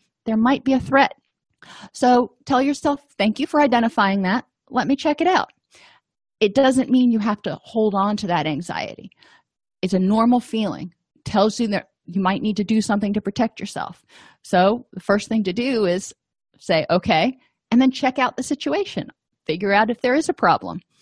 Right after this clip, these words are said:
and let the anxiety pass. If you check it out and you realize there's really no, no big deal, there's nothing to be anxious about, then that feeling's gonna pass.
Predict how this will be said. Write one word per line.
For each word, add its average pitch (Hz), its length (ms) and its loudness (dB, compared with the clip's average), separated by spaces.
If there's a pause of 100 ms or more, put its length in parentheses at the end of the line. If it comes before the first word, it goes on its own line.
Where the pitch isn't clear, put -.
(460)
and 247 140 0
let 262 180 0
the 262 180 2
anxiety 233 500 -2
pass. 226 400 -4
If - 160 -10
you 220 60 -4
check 269 300 -4
it 247 80 -2
out 294 320 2 (180)
and 220 100 0
you 226 80 0
realize 240 360 0
there's 233 180 -4
really 254 220 2
no, 233 160 0 (360)
no 226 160 2
big 226 200 -2
deal, 233 200 2
there's 202 160 -2
nothing 214 260 0
to 220 60 -2
be 226 140 -2
anxious 214 420 -4
about, 185 320 2 (800)
then 240 160 4
that - 180 2
feeling's 240 380 0
gonna 202 180 -6
pass. - 520 -8